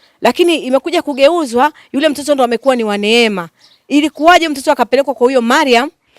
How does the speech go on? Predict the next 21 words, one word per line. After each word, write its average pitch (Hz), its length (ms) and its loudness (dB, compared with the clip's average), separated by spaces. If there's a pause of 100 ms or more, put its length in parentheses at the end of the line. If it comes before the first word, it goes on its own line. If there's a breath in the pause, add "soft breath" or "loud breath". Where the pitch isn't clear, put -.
(160 soft breath)
na 233 120 6
ule 330 140 2
mtoto 320 280 -2
wa 285 60 4
Neema 294 220 2
alokuwa 262 280 4
amepewa 269 460 4
nguo 262 220 2
zikiwa 254 280 -2
si 302 140 -8
za 233 140 0
kwetu, 285 440 0 (300 loud breath)
basi 370 280 0
ange-, 339 260 0 (100)
angetoa 320 420 2
zile 320 240 0
nguo 320 240 2
juu, 277 380 0 (220 loud breath)
akatupa 311 460 0
nguo 285 220 6
zetu, 320 280 -2